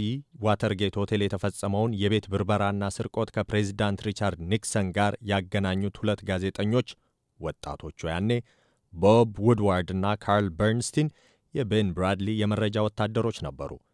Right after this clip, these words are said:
የዋተርጌት ቅሌት ዘገባ በስተመጨረሻ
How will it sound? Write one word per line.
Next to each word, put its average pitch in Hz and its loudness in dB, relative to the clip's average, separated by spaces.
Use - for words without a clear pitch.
የዋተርጌት 110 4
ቅሌት 107 2
ዘገባ 107 0
በስተመጨረሻ 101 0